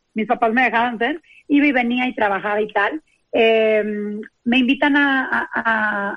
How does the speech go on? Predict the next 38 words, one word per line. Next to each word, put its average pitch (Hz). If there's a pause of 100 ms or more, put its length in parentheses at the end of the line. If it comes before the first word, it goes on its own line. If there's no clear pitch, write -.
hacer 254
casting 269
para 254
un 247
grupo 262
de 262
bodas 269
cantando, 220
porque -
pues 196
de 185
chiquita, 220 (300)
eh, 220
digamos 226
que 254
la 226
primer 220
señal 226
de, 233
del 202
medio 220
era 214
que 185
yo 175
cantaba, 180
¿verdad? 175 (420)
Y, 240
y 240
era 220
bien 226
chispita 294
y -
andaba 214
ahí 214
prendida 214
en 208
todas 202
partes. -